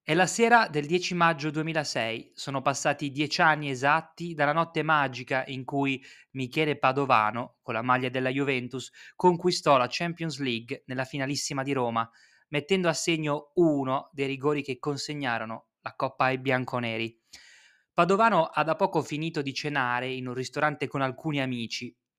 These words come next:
Sta rientrando a casa con la sua auto quando si vede bloccare la strada da tre macchine della polizia.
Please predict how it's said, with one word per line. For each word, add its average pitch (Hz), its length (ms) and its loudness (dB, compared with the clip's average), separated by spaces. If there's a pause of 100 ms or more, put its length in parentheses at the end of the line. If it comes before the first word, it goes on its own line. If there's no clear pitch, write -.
(500)
Sta - 220 0
rientrando 160 540 2
a 151 80 -4
casa 131 480 2
con 127 140 -6
la 127 80 -6
sua 123 220 2
auto 151 500 0 (380)
quando 180 300 2
si 175 140 -4
vede 175 260 2
bloccare 139 580 2
la 127 120 -2
strada 170 600 0
da 131 120 -10
tre - 180 -4
macchine 143 400 -4
della 139 240 -4
polizia. 123 640 -6